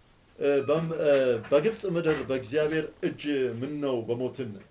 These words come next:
አሏቸው ይላል። እንግዲህ፣ እ፣ በስ-፣ እንግዲህ ያንጎራጎሩትን ሰዎች፣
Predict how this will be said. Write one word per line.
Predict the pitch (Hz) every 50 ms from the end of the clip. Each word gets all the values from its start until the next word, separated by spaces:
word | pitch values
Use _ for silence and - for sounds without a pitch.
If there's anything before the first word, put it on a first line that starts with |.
| _ _
አሏቸው | - 123 120 117 113 - - 113 98
ይላል። | 90 - - - _ _ _ _ _ _ _ _ _ _ _ _ _ _ _ _ _ _ _ _ _ - - - _ _ _ _
እንግዲህ፣ | 180 208 226 247 220 247 277 277 262 - _ - _ _ _ _ _ _ _ _ _ _ -
እ፣ | 190 185 180 175 165 156 147 - - - _ _ _ - _ _ _ _ _ _ _ _ - - - - - - - -
በስ-፣ | 139 127 151 165 165 165 180 165 160
እንግዲህ | 160 151 151 175 190 214 220 220 - 120 - 131
ያንጎራጎሩትን | 135 143 160 165 156 175 175 170 165 160 160 151 147 147 147 - 143 131 110
ሰዎች፣ | - - 117 113 117 131 151 -